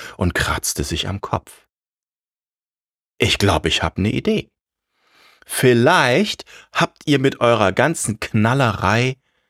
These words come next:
lauter Löcher in den Himmel geböllert. Wir schauen uns das mal an."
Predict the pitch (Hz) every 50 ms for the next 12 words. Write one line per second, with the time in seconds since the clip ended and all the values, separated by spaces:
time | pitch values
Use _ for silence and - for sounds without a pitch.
0 | _ _ _ _ _ _ _ _ _ _ _ _ _ _ _ _ _ _ _ _
1 | _ - 87 82 82 76 - - 76 71 73 73 78 78 95 147 - - - 202
2 | 196 - - - 82 80 80 82 78 80 80 - 92 85 76 123 87 - - 76
3 | - - 78 71 69 64 - - - - - _ _ _ _ _ _ _ _ _
4 | _ _ _ _ _ _ _ _ _ _ _ _ _ _ _ _ _ _ _ _
5 | _ - 95 87 - - - - 110 135 160 175 175 - - 135 143 - - -
6 | - 76 - - - - 131 123 101 - - - - 78 -